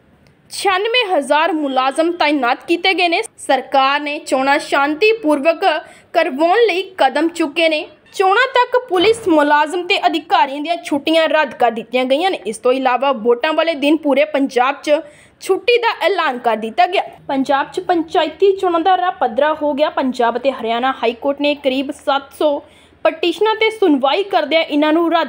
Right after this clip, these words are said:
ਕਰ ਦਿੱਤਾ। ਇਸ ਤੋਂ ਇਲਾਵਾ ਹਾਈ ਕੋਰਟ ਨੇ ਦੋ ਸੌ ਪੰਜਾਹ ਪੰਚਾਇਤਾਂ ਦੀ ਚੋਣ ਪ੍ਰਕਿਰਿਆ 'ਤੇ ਲੱਗੀ ਰੋਕ ਵੀ ਹਟਾ ਦਿੱਤੀ ਹੈ। ਅਜਿਹੇ 'ਚ ਸਪਸ਼ਟ ਹੈ ਕਿ ਕੱਲ੍ਹ ਸਾਰੇ ਪਿੰਡਾਂ 'ਚ ਸਵੇਰੇ ਅੱਠ ਵਜੇ ਤੋਂ ਉੱਥੇ VOTING ਹੋਵੇਗੀ।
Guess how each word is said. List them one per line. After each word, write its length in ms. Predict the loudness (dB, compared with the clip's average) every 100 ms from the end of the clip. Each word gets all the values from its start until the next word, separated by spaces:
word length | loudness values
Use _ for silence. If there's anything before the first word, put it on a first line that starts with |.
| -4
ਕਰ 140 | -6 -4
ਦਿੱਤਾ। 300 | -6 -4 -4 -6
ਇਸ 100 | -2
ਤੋਂ 160 | 0
ਇਲਾਵਾ 320 | 2 2 0 0 -2
ਹਾਈ 120 | -4 0
ਕੋਰਟ 220 | 0 2
ਨੇ 240 | 0 0 -4 -12 -20 _ -6
ਦੋ 260 | 0 0
ਸੌ 200 | 2 0 0
ਪੰਜਾਹ 440 | 0 0 2 2 0 0
ਪੰਚਾਇਤਾਂ 540 | -2 0 -2 0 0
ਦੀ 140 | 2 0
ਚੋਣ 380 | 0 2 2 2 -2 -6 -12 _ -4
ਪ੍ਰਕਿਰਿਆ 420 | -4 0 0 2 0
'ਤੇ 80 | 2
ਲੱਗੀ 400 | 2 0 2 2
ਰੋਕ 300 | 4 0 0
ਵੀ 140 | -2 -2 -2
ਹਟਾ 240 | 0 0 -2
ਦਿੱਤੀ 320 | -6 -4 -2
ਹੈ। 60 | -2 -2
ਅਜਿਹੇ 320 | -2 0 0
'ਚ 120 | 0
ਸਪਸ਼ਟ 500 | -4 -4 -2 0 0 -2
ਹੈ 80 | -2
ਕਿ 140 | -2 -4 0
ਕੱਲ੍ਹ 320 | 0 0 -4 -2
ਸਾਰੇ 300 | 0 0 -2 -4
ਪਿੰਡਾਂ 280 | -4 -2 -2
'ਚ 120 | -4
ਸਵੇਰੇ 440 | -10 -4 0 0 0 -6 -10 -20 -20 -6 -2
ਅੱਠ 280 | -2 0 0
ਵਜੇ 220 | 2 0
ਤੋਂ 200 | -2 0 0
ਉੱਥੇ 320 | -2 -4 -2 0
VOTING 400 | 2 0 0 0
ਹੋਵੇਗੀ। 400 | 0 0 -2